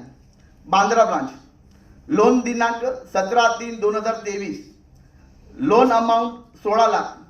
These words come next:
डुप्लिकेट सिबिल रिपोर्ट तीन लाख दहा हजार हे कुणाच्या अकाउंटमध्ये त्याने ट्रान्सफर केले, याची चौकशी ही बँकेने करावी. मी तर करणारच आहे कोर्टामार्फत.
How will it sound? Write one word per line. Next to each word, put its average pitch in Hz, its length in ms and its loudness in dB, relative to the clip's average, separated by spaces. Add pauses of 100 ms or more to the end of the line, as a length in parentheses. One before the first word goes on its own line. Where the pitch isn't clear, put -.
(800)
डुप्लिकेट 247 640 -2
सिबिल 208 280 -6
रिपोर्ट 214 340 0 (1160)
तीन 262 240 4
लाख 240 320 2
दहा 208 300 4
हजार 214 180 0 (160)
हे 196 160 -6
कुणाच्या 208 420 -6
अकाउंटमध्ये 208 580 -6
त्याने 202 180 -8
ट्रान्सफर 185 420 -8
केले, 185 500 -14 (280)
याची 208 340 -2
चौकशी 202 720 -8
ही 170 80 -8
बँकेने 170 400 -6
करावी. 131 340 -14 (840)
मी 214 220 -2
तर 226 120 2
करणारच 214 460 0
आहे 202 100 -2
कोर्टामार्फत. 175 720 -8